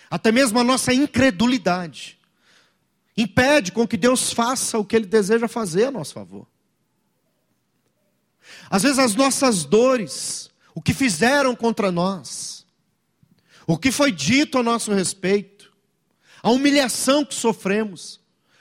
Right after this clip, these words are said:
seja qual circunstância for, nos mantém reféns e prisioneiros daquele contexto. E enquanto a nossa vontade não morrer, enquanto nós não morremos para as nossas dores,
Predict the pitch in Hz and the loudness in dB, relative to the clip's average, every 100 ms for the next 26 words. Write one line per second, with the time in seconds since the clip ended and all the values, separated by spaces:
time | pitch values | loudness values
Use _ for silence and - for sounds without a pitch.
0 | _ _ _ - 285 277 - 285 285 294 | _ _ _ -2 0 2 2 0 0 -2
1 | - 247 - - 277 269 262 - - 226 | -2 -4 -2 2 2 2 -2 -2 0 4
2 | 226 165 - _ _ _ _ _ _ _ | 4 0 -10 _ _ _ _ _ _ _
3 | _ _ _ _ _ _ _ _ - 226 | _ _ _ _ _ _ _ _ -6 -2
4 | 214 269 269 294 254 262 - 254 302 247 | 2 2 2 2 4 2 2 0 0 -2
5 | 220 - 269 233 233 247 277 226 - - | -6 -2 -2 0 2 4 4 2 -4 -12
6 | 208 170 226 254 269 247 233 214 233 240 | -6 -2 0 0 0 0 0 2 2 2
7 | - - _ _ _ _ _ - - 226 | -2 -12 _ _ _ _ _ -16 -2 0
8 | 269 - 311 339 294 277 285 277 240 247 | 0 2 2 2 2 0 0 -2 0 0
9 | 220 269 208 233 262 269 208 220 226 175 | 0 -2 0 -2 0 0 4 4 4 0
10 | - - 208 - 320 311 269 269 226 285 | -8 -6 -4 0 0 2 2 2 2 0
11 | 294 269 233 220 294 285 214 196 - - | 2 2 4 4 4 4 2 -2 -4 -14
12 | - 240 247 180 240 277 - 247 180 233 | -4 0 2 2 2 2 0 0 2 4
13 | 240 175 - | 4 0 -8